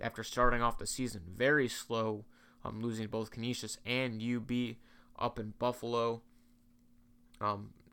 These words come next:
really tough road trip for them. And then U B is also seventeen and nine. They're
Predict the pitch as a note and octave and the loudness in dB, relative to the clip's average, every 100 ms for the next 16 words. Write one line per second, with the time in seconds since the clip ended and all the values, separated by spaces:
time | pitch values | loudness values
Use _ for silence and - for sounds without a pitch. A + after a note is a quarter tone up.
0 | - B2 B2+ A2 - A2 - A2+ A#2 - | -12 -4 -2 -2 -2 -4 0 0 0 -4
1 | A#2 - A2 G2+ A#2+ C3+ B2+ - - - | -8 -6 -8 0 2 2 0 -8 -20 -20
2 | - - - A2+ A2+ A2 G#2+ D3 D3 D3 | -20 -18 -8 -4 -2 -4 2 2 4 2
3 | C3 A2+ C#3 C#3 C#3 B2+ C#3+ C3+ B2+ C#3 | 2 4 2 2 -2 0 0 0 -2 -2
4 | C3 C3 B2+ | -2 0 -2